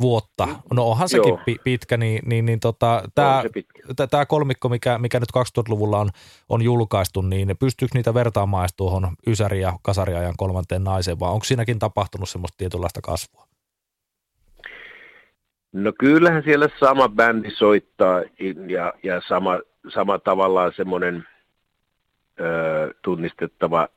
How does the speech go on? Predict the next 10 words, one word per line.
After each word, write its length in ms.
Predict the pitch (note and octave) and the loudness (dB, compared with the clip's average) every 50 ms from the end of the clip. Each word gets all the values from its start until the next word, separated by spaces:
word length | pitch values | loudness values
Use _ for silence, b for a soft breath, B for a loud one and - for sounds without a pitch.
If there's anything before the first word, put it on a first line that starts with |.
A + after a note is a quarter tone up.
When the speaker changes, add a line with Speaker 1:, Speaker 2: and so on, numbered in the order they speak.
| _ _ _ _ _ _ _ - | _ _ _ _ _ _ _ -8
Speaker 2:
tunnistettava 760 | F#2+ F#2 F2 E2+ - - E2 - _ - E2 E2 E2 E2 - - _ _ _ _ _ _ _ _ _ _ _ | -6 -6 -6 -8 -10 -10 -14 -8 _ -4 -2 0 0 0 -2 -4 _ _ _ _ _ _ _ _ _ _ _
iskujen 640 | G2+ F#2 - - - - F#2 F#2 E2+ E2 E2 E2 F2 | -8 -8 -8 -10 -12 -8 -6 -4 -4 -4 -4 -2 0
järjestys, 560 | F#2+ F#2+ F#2 F2+ F2 E2 E2 - - - - - | 2 2 2 2 0 -2 -4 -4 -8 -14 -8 -6
tavallaan 320 | F#2 E2+ F2+ F2 E2+ E2+ | -4 -2 0 -2 -2 0
se 120 | F#2 F2+ | -2 -4
groove, 480 | E2 - - - G2+ F#2+ F2 E2+ E2+ E2 | -4 -2 -2 2 2 4 4 2 0 -2
mikä, 340 | E2 E2+ E2 - F2+ E2 - - _ _ _ | -4 -6 -4 -2 -4 -4 -4 -6 _ _ _
mikä 280 | - E2+ E2+ - F2 D#2+ | -14 -12 -6 -6 -6 -6
tulee 380 | - - F#2+ F2 E2+ D#2+ D#2 | -2 -4 -2 -2 0 -2 -2
niinku, 300 | D#2 D#2+ D#2+ - F2 D#2+ | -2 -6 -8 -8 -8 -10